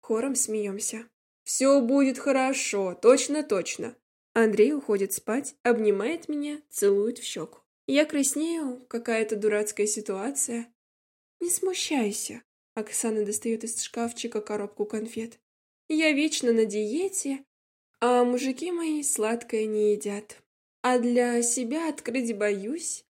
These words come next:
Одним махом всё тогда сожру. А тебе можно. У вас замечательный сын. Ну вот и присматривайтесь друг к другу. Ты разведёшься,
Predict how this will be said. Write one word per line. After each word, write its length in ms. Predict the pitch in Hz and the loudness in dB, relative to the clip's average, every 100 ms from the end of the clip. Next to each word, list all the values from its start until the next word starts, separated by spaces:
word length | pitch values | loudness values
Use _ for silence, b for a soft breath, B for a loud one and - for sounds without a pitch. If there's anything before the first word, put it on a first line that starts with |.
| _ | _
Одним 800 | - 233 226 247 269 269 240 277 _ | 2 6 6 4 0 0 -4 -10 _
махом 640 | 226 233 240 339 - 302 | -4 0 0 -2 -6 -6
всё 340 | 277 - 226 285 | -4 -2 2 2
тогда 480 | - 220 196 202 208 | 0 -4 -2 -4 -4
сожру. 640 | - 202 208 185 185 233 _ _ - | -4 -4 -6 -8 -10 -14 _ _ -2
А 120 | 202 | 0
тебе 380 | 214 214 196 269 | 0 -2 -4 -4
можно. 580 | 214 190 190 202 202 240 _ _ - | -2 -4 -6 -8 -10 -14 _ _ -6
У 80 | 262 | -2
вас 400 | 240 240 233 - | 2 2 4 2
замечательный 800 | 214 233 247 - 277 269 214 208 | 0 -4 -2 -2 -2 0 -2 -2
сын. 400 | - 214 208 233 _ _ 320 | -2 -4 -6 -10 _ _ -4
Ну 160 | 339 | -4
вот 200 | 349 349 | -4 -4
и 40 | 330 | -6
присматривайтесь 1080 | 320 302 - 233 247 277 269 262 262 262 240 | -2 -2 0 0 0 0 -2 -2 -2 -2 -2
друг 220 | 233 240 | -2 -2
к 60 | 226 | -4
другу. 640 | 233 240 233 208 233 - _ | -2 -2 0 -2 -6 -10 _
Ты 140 | - 392 | -2 0
разведёшься, 1080 | 302 226 208 180 196 254 339 - - 262 | 2 0 0 0 2 2 0 -6 -4 -8